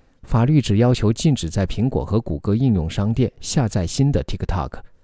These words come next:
而现有的用户可以继续使用 TikTok 一段时间。知情人士说，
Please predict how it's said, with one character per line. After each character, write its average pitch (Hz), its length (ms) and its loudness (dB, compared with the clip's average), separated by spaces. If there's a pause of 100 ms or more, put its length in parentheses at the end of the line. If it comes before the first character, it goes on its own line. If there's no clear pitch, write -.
(200)
而 139 160 4
现 170 240 6
有 95 120 4
的 87 100 0
用 107 180 4
户 90 160 -2
可 120 160 0
以 107 100 2
继 - 220 0
续 104 160 0
使 - 180 -6
用 80 140 -2
TikTok - 560 -4
一 78 100 -4
段 82 200 -2
时 - 180 -8
间。 101 240 -2 (640)
知 120 140 4
情 92 200 2
人 82 140 0
士 87 180 -2
说， 87 280 -2